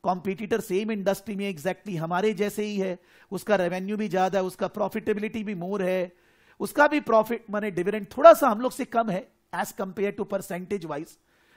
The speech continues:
but उनका भी फाइनेंशियल्स हमारे जैसे ही रिवॉल्व अराउंड करता है। मतलब, it's look like both the companies in the industry are performing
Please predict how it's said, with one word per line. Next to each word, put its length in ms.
but 260
उनका 280
भी 200
फाइनेंशियल्स 600
हमारे 320
जैसे 280
ही 60
रिवॉल्व 420
अराउंड 260
करता 320
है। 140
मतलब, 360
it's 240
look 280
like 200
both 240
the 80
companies 460
in 160
the 200
industry 480
are 80
performing 680